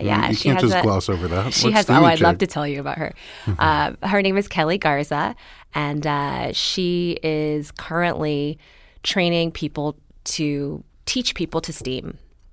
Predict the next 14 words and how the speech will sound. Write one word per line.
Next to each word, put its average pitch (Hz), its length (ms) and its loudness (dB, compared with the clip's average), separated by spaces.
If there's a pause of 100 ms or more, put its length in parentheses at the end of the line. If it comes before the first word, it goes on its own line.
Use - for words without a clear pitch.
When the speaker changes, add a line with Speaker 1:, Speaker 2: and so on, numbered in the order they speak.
(420)
Speaker 2:
And, 160 500 0
um, 156 680 -4 (260)
she 190 480 -2
started, 180 340 -2
I 185 80 -2
think, 269 200 -6
about - 200 -2
six - 300 -8
years 208 240 -4
ago, 247 260 -2
maybe 254 380 -4
seven 202 320 -6
years 190 180 -6
ago. - 300 -8